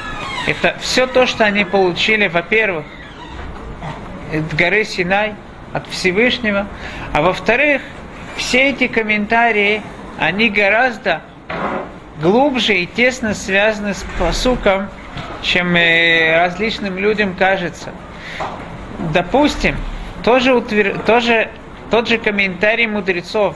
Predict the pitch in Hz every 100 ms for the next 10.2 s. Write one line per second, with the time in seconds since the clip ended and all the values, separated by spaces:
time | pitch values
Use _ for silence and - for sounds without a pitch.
0 | - 175 233 254 226 233 220 208 - 208
1 | 202 143 - - - 147 160 175 208 247
2 | 208 202 175 220 208 - - - - -
3 | - - 160 165 190 240 247 220 220 202
4 | - 240 208 - - - - 196 196 214
5 | 240 233 - 185 180 202 233 - - -
6 | 180 196 220 196 196 196 190 185 233 226
7 | 214 185 208 208 - - - 185 - 220
8 | 226 196 190 190 - - - 160 151 -
9 | 226 240 233 220 180 175 180 208 240 202
10 | 190